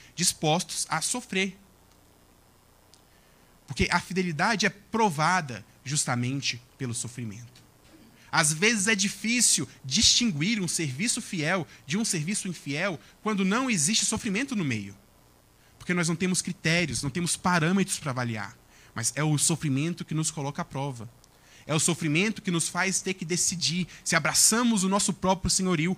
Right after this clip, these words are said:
o nosso orgulho, a nossa arrogância, ou se nos sujeitamos à vontade de Deus, ou se nos sujeitamos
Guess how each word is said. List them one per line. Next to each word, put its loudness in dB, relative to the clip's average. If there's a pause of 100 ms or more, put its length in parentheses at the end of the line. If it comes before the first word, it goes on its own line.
(180)
o 0
nosso 0
orgulho, 0
a 0
nossa 2
arrogância, 0 (320)
ou 4
se 2
nos 2
sujeitamos 2 (180)
à -6
vontade -4
de -6
Deus, -14 (300)
ou 0
se 2
nos 0
sujeitamos 0